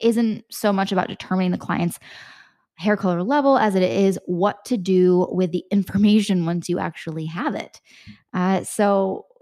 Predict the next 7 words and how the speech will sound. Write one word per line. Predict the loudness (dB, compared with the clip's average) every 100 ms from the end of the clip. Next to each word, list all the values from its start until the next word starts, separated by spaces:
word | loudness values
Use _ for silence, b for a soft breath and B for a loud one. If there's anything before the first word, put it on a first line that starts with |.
| -6
each | -4 -4
product | -6 -6 -4 -4 -6
line | -2 2 2 2 2 0 -2
is | -4 -4
really, | -6 -4 -2 -4
truly | -2 -2 0
unique, | 0 0 -2 -6